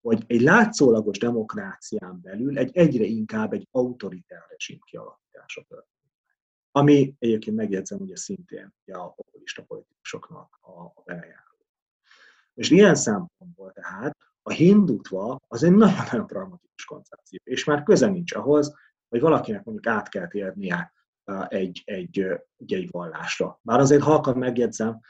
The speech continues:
mert azért valóban a hindutva követői közül a hindu vallás követői tartoznak leginkább.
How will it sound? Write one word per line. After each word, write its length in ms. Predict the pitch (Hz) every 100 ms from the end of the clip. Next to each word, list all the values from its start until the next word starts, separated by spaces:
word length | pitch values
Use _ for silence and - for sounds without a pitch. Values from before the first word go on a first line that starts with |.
| _ _
mert 160 | - 123
azért 260 | 120 110
valóban 380 | 120 131 120 117
a 40 |
hindutva 440 | 113 123 120 117 101
követői 460 | 117 110 107 98
közül 320 | 98 107 113 101
a 40 |
hindu 460 | 117 117 110 104 107
vallás 580 | 110 107 101 95 -
követői 600 | - 98 95 - 98 95 92
tartoznak 680 | 98 92 101 90 - 85 90
leginkább. 600 | 85 _ _ _ _